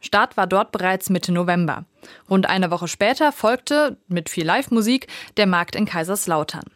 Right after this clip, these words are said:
Zum ersten Adventwochenende haben sich die meisten anderen Weihnachtsmärkte der Region angeschlossen. Beim Nikolausmarkt in Landau und dem Knuspermarkt in Neuwied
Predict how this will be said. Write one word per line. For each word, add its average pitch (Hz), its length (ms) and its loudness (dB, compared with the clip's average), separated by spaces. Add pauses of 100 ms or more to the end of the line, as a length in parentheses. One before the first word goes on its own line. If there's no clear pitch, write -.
(240)
Zum - 140 -2
ersten 185 260 -2
Adventwochenende 220 840 0 (300)
haben 247 180 4
sich 240 140 -2
die 254 100 0
meisten 180 380 0
anderen 185 480 2
Weihnachtsmärkte 160 680 -4
der 175 180 -2
Region 160 320 -4
angeschlossen. 151 760 -4 (220)
Beim 220 140 2
Nikolausmarkt 247 640 2
in 185 100 0
Landau 240 460 2
und 185 320 -4
dem 170 180 -2
Knuspermarkt 196 680 0
in 180 140 0
Neuwied 170 440 0